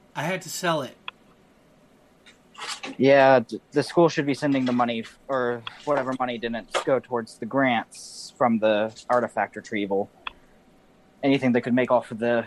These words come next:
Speaker 2: sale, at least my commission, should be coming to y'all shortly in the mail. You know how they are about sending out any kind of money. They
Speaker 1: Yeah,
Speaker 2: love
Speaker 1: you
Speaker 2: to
Speaker 1: know
Speaker 2: make
Speaker 1: what Mom's gonna do with it. She's gonna turn it around and she's gonna put it in the "For Aurelius when he needs it" money.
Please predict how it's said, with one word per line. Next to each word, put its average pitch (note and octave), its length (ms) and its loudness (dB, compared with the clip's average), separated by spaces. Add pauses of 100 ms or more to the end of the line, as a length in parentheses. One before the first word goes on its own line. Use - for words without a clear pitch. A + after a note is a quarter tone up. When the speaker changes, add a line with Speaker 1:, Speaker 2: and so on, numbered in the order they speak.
Speaker 2:
sale, A#2+ 460 2
at A2+ 60 -2
least A2+ 180 -8
my A2+ 100 -4
commission, A2+ 420 -4
should G#2 180 -8
be A2+ 80 0
coming A2+ 240 2
to G#2+ 80 -6
y'all A2 180 4
shortly G#2 440 -2
in G#2+ 100 -2
the A2 60 2
mail. A2 320 2 (800)
You A2+ 60 -2
know G#2 120 2
how A2 120 4
they A2 160 4
are A2 160 4
about A2+ 280 -2
sending A#2 280 -6
out A2+ 220 -2
any A2+ 160 -6
kind G2+ 180 -10
of F#2+ 60 -4
money. F#2+ 300 -2 (400)
They F3 140 2
Speaker 1:
Yeah, G3 60 2
Speaker 2:
love G#3 120 2
Speaker 1:
you D#3 80 -8
Speaker 2:
to - 40 2
Speaker 1:
know - 100 6
Speaker 2:
make F3+ 60 0
Speaker 1:
what F3 120 -6
Mom's E3+ 280 0
gonna D3+ 220 -8
do E3+ 180 -4
with C3+ 180 -10
it. C3 180 -14
She's - 200 -16
gonna C3 200 -10
turn D#3 240 -12
it D3 100 -10
around C#3+ 260 -8
and B2+ 100 -10
she's C3 200 -12
gonna C3 200 -10
put C3 220 -12
it B2+ 120 -8
in B2+ 200 -6
the B2 200 -6
"For B2 380 -12
Aurelius B2+ 560 -6
when B2+ 120 -10
he A#2+ 100 -8
needs B2 320 -8
it" - 160 -18
money. A2 360 -14